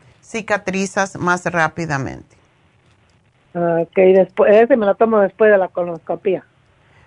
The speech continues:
Speaker 1: Te lo puedes empezar a tomar desde ahora para prepararte, porque la mayoría de la gente tiene deficiencia de zinc.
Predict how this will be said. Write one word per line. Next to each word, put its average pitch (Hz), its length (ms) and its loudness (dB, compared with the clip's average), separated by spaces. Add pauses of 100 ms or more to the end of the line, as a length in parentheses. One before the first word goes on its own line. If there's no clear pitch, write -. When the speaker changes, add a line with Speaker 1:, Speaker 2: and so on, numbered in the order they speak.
(200)
Speaker 1:
Te 269 80 2
lo 269 180 0
puedes 294 240 0
empezar 294 380 -2
a 269 100 0
tomar 240 360 0
desde 240 260 -2
ahora 208 440 0
para 190 280 -4
prepararte, 180 720 -2
porque 202 240 -12
la 220 120 -2
mayoría 247 480 -4
de 269 60 -6
la 233 160 -6
gente 240 300 -10
tiene 208 260 -10
deficiencia 190 720 -10
de 160 160 -10
zinc. 165 400 -12